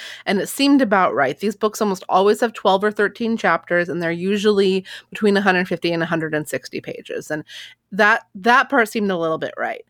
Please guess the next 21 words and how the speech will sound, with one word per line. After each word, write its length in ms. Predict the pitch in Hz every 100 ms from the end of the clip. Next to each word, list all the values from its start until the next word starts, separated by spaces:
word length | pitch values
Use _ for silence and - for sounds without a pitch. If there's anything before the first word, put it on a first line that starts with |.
| _ - - _ _
Um, 340 | 208 196 185 185 -
I 100 | 208
would 180 | 220 226
also 340 | 220 240 311
have 200 | 254 247
wondered 340 | 220 226 214 208
a 60 |
little 280 | 190 196 202
bit, 280 | 196 185 -
like, 300 | 180 165 - _
well, 600 | 208 208 202 196 190 190
was 440 | 180 190 190 202 214
there 120 | 220
anything 600 | 208 208 208 214 196 190
a 60 | 180
little 200 | 185 180
steamier 640 | - - 247 247 240 240 226
that 100 | 185
maybe 240 | 165 180
was 200 | 175 165
redacted? 760 | 170 202 233 285 - 277 277